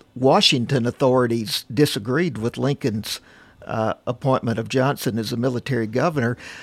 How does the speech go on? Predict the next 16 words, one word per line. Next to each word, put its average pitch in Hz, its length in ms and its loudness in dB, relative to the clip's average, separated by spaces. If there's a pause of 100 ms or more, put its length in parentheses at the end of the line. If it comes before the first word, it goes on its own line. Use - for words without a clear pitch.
(200)
They 156 280 2
wanted 139 560 2 (340)
the 139 80 2
Tennessee 147 640 2
hero 127 420 6
from 127 220 -2
the 123 80 2
Mexican 127 540 0
War, 156 360 0
the 117 340 -2
famous 127 560 0
Tennessee 135 460 0
Whig, 131 400 2
William 131 440 4
Bowen 139 340 4
Campbell. 180 580 -2